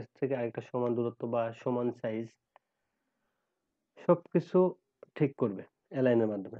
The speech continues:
আমরা যেটা কাস্টমাইজ করি যে মিডল পজিশনে, আর্টবোর্ডে মিডল পজিশনে কোনো ডিজাইন নিয়ে যাচ্ছি,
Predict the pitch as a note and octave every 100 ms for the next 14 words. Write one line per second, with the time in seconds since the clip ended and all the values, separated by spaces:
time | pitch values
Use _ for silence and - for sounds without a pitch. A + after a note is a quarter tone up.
0 | A2+ A#2+ A#2+ C3 C3 B2+ - - C3 A#2+
1 | - A#2 A2 A2 A2 A2+ A#2+ A2+ A#2+ G#2+
2 | B2 A2+ G#2+ A2+ A2+ A2+ A2 A2+ A2+ A2+
3 | A2 A#2+ A2+ A#2 G#2+ A#2 B2+ C3 C3+ C#3+
4 | -